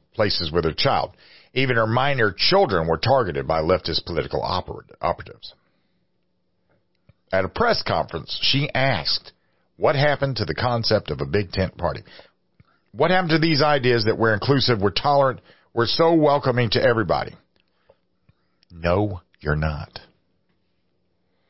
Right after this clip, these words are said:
You see, Representative Cotham had offended the cabal of Democrat leftists so indoctrinated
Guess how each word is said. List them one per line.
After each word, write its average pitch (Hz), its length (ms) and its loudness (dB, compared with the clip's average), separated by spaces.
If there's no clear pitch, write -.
You 85 80 -12
see, 107 180 -2
Representative 101 580 0
Cotham 123 440 0
had 101 160 2
offended 113 340 0
the 90 100 -2
cabal 117 440 0
of 92 140 0
Democrat 113 420 0
leftists 95 440 -2
so 165 200 4
indoctrinated 92 920 -2